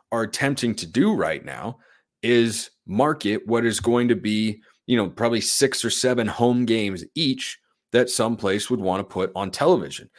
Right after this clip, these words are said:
Now, for some matchups, that might be kind of challenging. For the matchup between the two of them, that could be kind of appealing. <laughs> I mean, Corvallis, we know, makes a fantastic television product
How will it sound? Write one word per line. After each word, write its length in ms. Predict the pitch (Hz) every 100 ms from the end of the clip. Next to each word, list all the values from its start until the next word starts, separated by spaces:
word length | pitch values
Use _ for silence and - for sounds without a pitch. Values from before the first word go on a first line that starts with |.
| - -
Now, 420 | 110 113 107 - -
for 260 | - 120
some 360 | 110 - 190 214
matchups, 560 | 90 80 - 101 - - _ _
that 240 | 110 131 -
might 280 | 117 120
be 120 | 107 110
kind 300 | - 92 92
of 80 |
challenging. 560 | - 139 156 107 - - - -
For 100 | 131
the 80 | 127
matchup 540 | 113 131 147 - 123
between 360 | 113 - 127 120
the 60 | 87
two 380 | - - 294
of 160 | 285 92
them, 320 | 82 104 143 _ _ _ _ _ _ _ _ _ _ _ _ _ _ _ _ _ _ _ _ _ _ _ _ -
that 200 | 156 208
could 140 | 107
be 100 | 98
kind 260 | - 95 139
of 80 | 165
appealing. 520 | 185 214 320 277 - 698 -
<laughs> 260 | - - -
I 60 |
mean, 320 | 156 139 123 - - - - _ _ _ _ -
Corvallis, 640 | 139 151 196 156 113 -
we 100 | 123
know, 240 | 123 120
makes 340 | 120 113 110 -
a 80 | 117
fantastic 640 | - 120 117 147 170 135
television 440 | 123 104 87 82 80
product 500 | 80 60 98 -